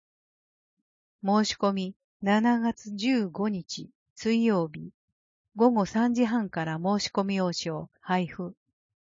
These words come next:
十七日金曜日、午後三時から受付。電話不可。滝山。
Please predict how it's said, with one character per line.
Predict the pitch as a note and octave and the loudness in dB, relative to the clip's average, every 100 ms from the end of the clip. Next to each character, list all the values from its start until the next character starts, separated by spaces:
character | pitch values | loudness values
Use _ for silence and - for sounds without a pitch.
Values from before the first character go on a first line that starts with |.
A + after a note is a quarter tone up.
| _ _ _ _ _ _ _ _ _ _ | _ _ _ _ _ _ _ _ _ _
十 | - G#3 B3 B3 | -2 2 4 4
七 | A3 G#3+ A3+ | 2 2 0
日 | A3+ A3 - - | 0 -4 -8 -12
金 | - B3 B3 | -4 0 2
曜 | A#3+ A3 E3 | 2 2 0
日、 | D3+ D#3 _ _ _ _ _ _ _ _ - | -4 -12 _ _ _ _ _ _ _ _ -4
午 | A3+ B3+ | 4 6
後 | A#3+ | 6
三 | A3+ C4+ C#4 | 4 4 4
時 | G3 | 2
か | - D#3+ | -2 -2
ら | D#3+ | -2
受 | D#3 F3 | -2 -2
付。 | E3+ - F3 E3+ _ _ _ _ _ _ - | -2 -4 -8 -8 _ _ _ _ _ _ -14
電 | F3+ G3+ A3 A3 | -2 2 4 4
話 | G#3 | 4
不 | G3+ - | 2 -4
可。 | F3+ F3+ _ _ _ _ _ _ _ _ _ _ _ | -4 -4 _ _ _ _ _ _ _ _ _ _ _
滝 | - G#3 - A#3+ | -2 -2 2 4
山。 | A#3 A3 G#3+ | 6 6 4